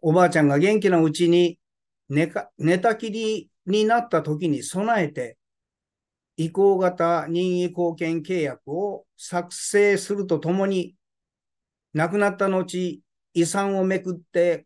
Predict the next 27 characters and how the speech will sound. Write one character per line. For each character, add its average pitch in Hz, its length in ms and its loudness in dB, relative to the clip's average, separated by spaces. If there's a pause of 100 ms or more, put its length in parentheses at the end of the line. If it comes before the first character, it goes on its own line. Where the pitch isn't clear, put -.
(140)
子 185 160 -4
供 226 240 0
た 170 160 -4
ち 147 140 -10
が 135 160 -6
揉 143 160 -2
め 226 140 -4
な 262 200 -4
い 208 80 0
よ 190 140 4
う 165 60 4
に 147 140 4
と、 117 280 -8 (760)
遺 220 300 -2
言 233 220 0
書 233 260 2
を 247 80 0
作 160 260 -4
成 147 200 0
さ 139 180 -6
れ 120 80 -12
て 113 140 -12
い 110 80 -14
た 110 100 -8
の 104 160 -12
で - 120 -18
す。 - 260 -14